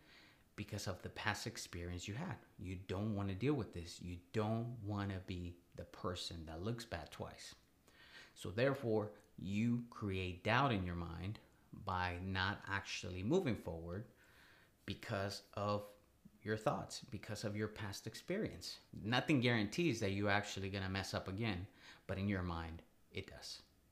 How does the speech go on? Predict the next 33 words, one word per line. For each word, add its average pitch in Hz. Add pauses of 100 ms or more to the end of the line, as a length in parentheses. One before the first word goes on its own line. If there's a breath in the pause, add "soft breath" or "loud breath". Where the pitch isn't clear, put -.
(200)
So -
those 151
were 180
the 123
three 160
major 147
reasons 101 (340 loud breath)
why 104 (100)
we 101
doubt 92
ourselves. - (600)
First 101
of 113
all, 131
lack 95
of 98
knowledge, 95 (400 loud breath)
not 98
knowing 104
how 98 (100)
something 120
works, 95 (160)
therefore 98 (160)
we 90
don't 95 (200)
wanna 92
deal 92
with 90
it. - (840 loud breath)
Second 131
one 101
is 101
fear. 95